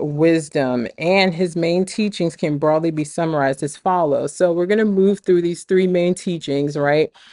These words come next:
The first one is, "Remember who you are." The second one is, "Understand the terrain." And the third one is distinguish between the divine and the godly.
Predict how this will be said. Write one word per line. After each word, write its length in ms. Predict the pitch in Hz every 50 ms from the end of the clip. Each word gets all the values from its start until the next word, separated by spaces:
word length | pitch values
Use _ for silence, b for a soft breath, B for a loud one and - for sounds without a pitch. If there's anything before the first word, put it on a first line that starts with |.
| b b b b b b b -
The 80 | 170
first 340 | - - 196 202 208 - -
one 160 | 208 190 190
is, 180 | 185 180 175 170
"Remember 480 | 160 156 160 165 170 180 180 185 190
who 160 | 185 - 214 196
you 300 | 190 196 208 214 190 156
are." 400 | 147 143 139 143 147 156 180 - _ _ -
The 80 | 185 156
second 320 | - - 165 156 - 170 165
one 120 | 160 156
is, 120 | 147 147 - -
"Understand 540 | 160 165 165 170 - - - 175 160 165
the 80 | 165 165
terrain." 720 | - - - 160 156 156 160 160 160 175 185 196 220 220 b b b b b b _
And 140 | - 180 180
the 60 | 180
third 280 | 180 - 196 196 220 247
one 220 | 233 240 233 214
is 140 | 202 190 190
distinguish 580 | - 170 - - - - 208 220 226 233 220 -
between 340 | 220 208 - - 214 202 196
the 60 | 185 170
divine 640 | 165 160 147 143 147 170 160 165 170 180 190 185
and 240 | - - 170 160 151
the 60 | 143
godly. 880 | 127 123 123 156 147 139 143 151 151 147 139 135 135 123 120 117 -